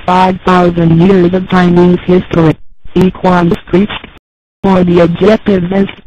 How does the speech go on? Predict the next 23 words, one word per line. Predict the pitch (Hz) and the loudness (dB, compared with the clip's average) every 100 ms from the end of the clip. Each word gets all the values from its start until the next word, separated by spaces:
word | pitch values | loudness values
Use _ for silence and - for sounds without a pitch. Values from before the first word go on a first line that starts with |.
| - - | -16 -4
worship | 180 208 _ _ _ _ - - - - - | 0 0 _ _ _ _ -4 -2 -2 -4 -2
the | 180 196 | 0 0
heaven | 220 196 190 | 0 2 2
and | 196 180 | 2 2
earth, | 196 214 - - - - - | 2 2 -2 -10 -18 -16 -8
salute | 170 165 190 208 - | -2 2 2 2 -2
to | 185 | -2
the | 180 | -2
god, | 170 202 185 180 - - - | 0 0 0 -4 -12 -12 -4
be | 196 | -2
patriotic | - 185 180 170 - 170 190 214 185 - | 0 0 2 0 0 2 2 2 -2 -6
to | - | -6
the | 180 170 | -4 -4
country | 202 214 202 180 180 | -2 -2 0 0 0
and | 196 196 180 | 2 2 2
devoted | 170 185 214 196 175 | 0 2 2 0 -2
to | - 190 175 | 0 0 2
duties, | 196 208 185 170 - - - - | 2 4 2 0 -4 -18 -14 -4
be | 196 185 | 0 2
appropriately | 180 - 175 170 - 170 170 170 165 | 0 0 0 0 0 0 0 0 0
behaved | 165 160 160 202 202 185 | 2 0 2 2 2 0
and | 190 190 190 | 0 2 2
courteous, | 196 214 202 180 175 | 2 2 2 2 0